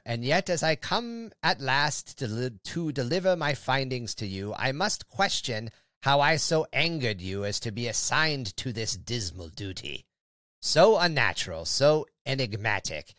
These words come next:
and unclean are the mysteries of the Tyranid that I consider both my faith and, yes, even my sanity to have been sorely tried. You ask me to provide you with insights that you might exploit in slaying these creatures,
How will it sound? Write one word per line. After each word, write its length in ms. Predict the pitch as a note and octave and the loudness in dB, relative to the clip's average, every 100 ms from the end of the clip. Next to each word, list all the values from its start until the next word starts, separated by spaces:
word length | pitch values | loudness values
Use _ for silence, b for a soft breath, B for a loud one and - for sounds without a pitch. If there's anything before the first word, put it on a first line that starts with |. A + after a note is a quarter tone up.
| _ | _
and 140 | - B2+ | -2 2
unclean 640 | D3+ D#3+ - F3+ E3 C3+ | 2 0 -4 -4 -2 -2
are 100 | B2+ | -2
the 100 | B2 | -2
mysteries 500 | B2+ C#3 - A#2 G2+ | 0 -2 -2 -4 -4
of 60 | G2 | -6
the 80 | F#2 | -8
Tyranid 520 | - G2+ F2+ G2 B2 | -6 -4 -4 -4 -4
that 100 | C#3+ | 0
I 120 | D3+ | 0
consider 440 | F#3+ F#3 E3 F3 E3+ | 0 -2 -4 -2 0
both 320 | D3 A3 - | 2 2 2
my 180 | G3 G3 | -2 -2
faith 400 | - A#2+ A#2+ - | -2 -4 -4 -4
and, 180 | A#2+ A#2 | -6 0
yes, 380 | C#3+ E3 - - | 0 0 -2 -6
even 320 | A#2 B2+ B2+ | -6 -6 -2
my 180 | A#2+ B2 | -2 -2
sanity 720 | - D#3 D3 F2 - G2 G2+ b b _ | 0 2 2 -2 -8 -8 -10 b b _
to 140 | B2+ G#2+ | 0 2
have 200 | A#2+ F2+ | 2 2
been 260 | B2 A#2+ b b _ - | 0 0 b b _ -4
sorely 640 | - - C3+ C3+ G2+ F#2 | 0 4 4 4 2 -4
tried. 640 | - - A2 F2 C#2 B1+ - _ _ _ | -6 -2 2 2 0 -6 -14 _ _ _
You 100 | G#2+ | 2
ask 300 | B2+ F#3 - | 4 4 2
me 140 | F3 F3+ | -2 -2
to 100 | D#3+ | 0
provide 460 | D3+ C#3 D#3 E3+ | 0 4 4 4
you 100 | D#3+ E3 | 0 0
with 180 | C#3 | 0
insights 640 | C#3+ F3 F#3 E3+ F#3 G#3 - | -2 -4 -2 2 2 0 -2
that 180 | D3 A#2+ | -4 -2
you 100 | C3+ | -4
might 320 | C3+ F3+ - | 0 -2 -2
exploit 720 | - - - D#3+ F#3+ G#3+ - | -6 -6 -4 4 4 4 -2
in 160 | B2+ | -6
slaying 480 | A#2 - F#3+ D#3+ A#2+ | -4 2 2 2 0
these 200 | G#2+ G2 | -4 -6
creatures, 540 | - G2+ F#2+ A#2 E3+ | -4 -4 -4 -4 -4